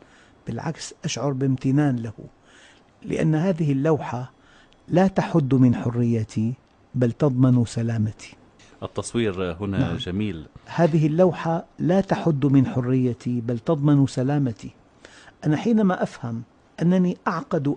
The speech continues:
Speaker 1: آلة في الكون، وهذا التعقيد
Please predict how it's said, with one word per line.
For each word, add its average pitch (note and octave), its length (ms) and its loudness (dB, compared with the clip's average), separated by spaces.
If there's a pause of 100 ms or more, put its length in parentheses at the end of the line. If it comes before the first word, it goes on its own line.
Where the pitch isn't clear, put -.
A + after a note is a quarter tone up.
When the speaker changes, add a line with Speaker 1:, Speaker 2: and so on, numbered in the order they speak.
Speaker 1:
آلة D3+ 440 0
في B2+ 140 -8
الكون، A2+ 400 -8 (880)
وهذا D#3+ 300 2
التعقيد C#3+ 580 -2